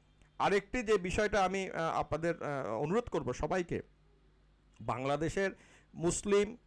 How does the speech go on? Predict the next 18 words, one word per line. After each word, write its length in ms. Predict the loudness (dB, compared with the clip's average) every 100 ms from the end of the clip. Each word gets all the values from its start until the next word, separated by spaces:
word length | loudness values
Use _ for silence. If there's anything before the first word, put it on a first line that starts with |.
| -2
বৌদ্ধ, 440 | 4 4 4 2
হিন্দু, 520 | 2 2 0 0 0
খ্রিস্টান, 520 | 0 -2 -4 -4 -6 -2
পার্বত্য 580 | 0 0 0 -2 -2
সবাইকে, 540 | -2 0 0 0 -2 -6 -8 -12 -2
যারা 160 | 0
বাংলাদেশকে 680 | 2 2 4 4 2 2 0
ভালোবাসেন, 560 | 2 2 2 0 -4 -8 _ _ -4
আপনারা 460 | -2 0 4 4
সাম্প্রদায়িক 640 | 4 0 2 0 4 2 0 -8
সংঘাতের 580 | -2 0 2 0 2 2
এই 380 | 4 4 2 -4 _ _ _ _ _ _ -2
কোনো 340 | 2 4 4 2 _ _ _ _ _ -4
উস্কানিতে 520 | -4 0 -2 0 0
পা 180 | 2 0
দেবেন 240 | 0 -6
না। 140 | -8 -16 -20 _ _ _ _ _ -20 -4
কারণ 360 | 2 4 4